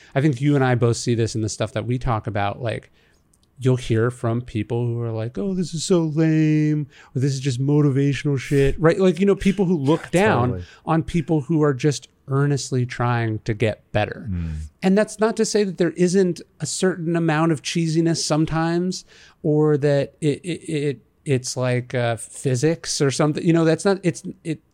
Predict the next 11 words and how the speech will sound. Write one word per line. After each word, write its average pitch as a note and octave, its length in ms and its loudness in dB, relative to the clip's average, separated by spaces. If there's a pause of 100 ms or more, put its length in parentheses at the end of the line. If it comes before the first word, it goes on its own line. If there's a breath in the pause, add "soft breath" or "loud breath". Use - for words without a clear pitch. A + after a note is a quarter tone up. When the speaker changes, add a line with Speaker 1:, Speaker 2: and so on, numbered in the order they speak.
(120)
Speaker 1:
it's D3 220 -8
not D3 200 -2
as D3 140 0
rigorous D3 640 0
as A#2 320 -2 (240)
this, D3 220 0
that, B2+ 200 -2
or A#2+ 60 -4
the C#3+ 120 -8
other, C#3+ 180 0
but F#3+ 520 -2